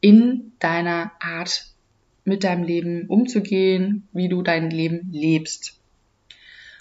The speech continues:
Und wenn man das nochmal im Hintergrund hält, dann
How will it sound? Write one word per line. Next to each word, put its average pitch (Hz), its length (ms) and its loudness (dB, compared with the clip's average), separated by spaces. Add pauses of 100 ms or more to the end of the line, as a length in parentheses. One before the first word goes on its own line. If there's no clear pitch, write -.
Und 180 120 -2
wenn 180 100 6
man 185 120 4
das 202 180 2
nochmal 202 320 2
im 180 100 2
Hintergrund 202 640 0
hält, 175 500 -4
dann 175 420 -2